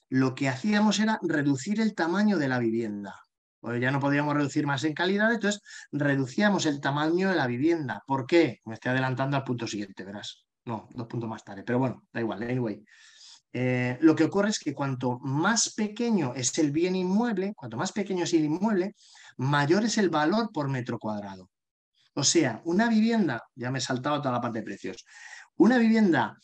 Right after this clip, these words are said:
de cien metros cuadrados tendrá un valor de repercusión de tres mil euros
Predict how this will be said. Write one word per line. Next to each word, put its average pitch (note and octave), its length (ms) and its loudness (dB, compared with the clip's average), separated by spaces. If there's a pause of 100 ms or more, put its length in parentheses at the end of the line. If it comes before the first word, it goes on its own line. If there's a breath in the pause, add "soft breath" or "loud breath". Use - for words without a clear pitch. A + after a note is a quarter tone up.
de D#3 140 -4
cien F#3+ 280 -2
metros G3+ 340 4
cuadrados F3 680 -2 (240)
tendrá C3 320 -2
un F3 420 2
valor D#3+ 300 4
de E3 120 -2
repercusión D#3 460 -4
de B2 120 -4
tres A2 240 -10
mil F#3 160 -2
euros F3+ 280 -4